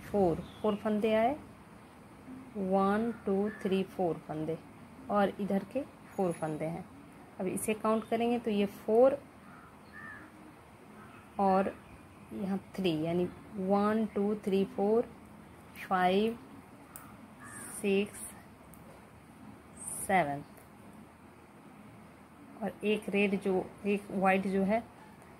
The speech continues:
उसे रेड से बनाना है, यानी रेड से बनेंगे वन, टू, थ्री, फोर, फोर रेड से बनाया।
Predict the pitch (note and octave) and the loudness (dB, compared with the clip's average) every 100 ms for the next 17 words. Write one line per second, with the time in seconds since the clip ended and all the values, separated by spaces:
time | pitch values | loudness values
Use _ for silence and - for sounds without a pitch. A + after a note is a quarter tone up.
0 | - G3 - A3+ - - F3+ F#3 F3 D#3+ | -8 -6 -2 -2 -4 -10 2 2 2 -4
1 | D#3 D3+ D3+ D#3+ E3 - - - - - | -4 -4 -4 -6 -6 -8 -12 -18 -20 -20
2 | - - - - - - - - - - | -20 -20 -20 -20 -20 -18 -18 -20 -20 -20
3 | - - - - G3+ F#3 F3+ F#3+ G3+ - | -20 -20 -20 -6 0 4 6 6 2 0
4 | G#3 G#3 G#3 G3 F3 F#3 F#3+ A3 D4 - | 2 2 4 2 4 4 4 2 -2 -10
5 | - - - - - - - - - - | -18 -20 -20 -20 -20 -20 -20 -20 -20 -20
6 | - - - - - - G3 F#3+ G3+ A#3+ | -20 -20 -20 -20 -20 0 2 4 4 2
7 | - - - - - - - - G3 F#3+ | -4 -16 -20 -20 -20 -20 -10 0 2 4
8 | G3+ A#3+ - - - - - - - - | 2 0 -10 -20 -18 -14 -14 -16 -20 -4
9 | F#3+ D#3 - - - - - - - - | 0 0 -2 -12 -18 -20 -20 -20 -16 -14
10 | - - - - - - G#3 G#3 G#3+ - | -12 -14 -18 -20 -16 -2 0 2 -2 -4
11 | A3+ A3+ A3+ B3 | -2 0 0 0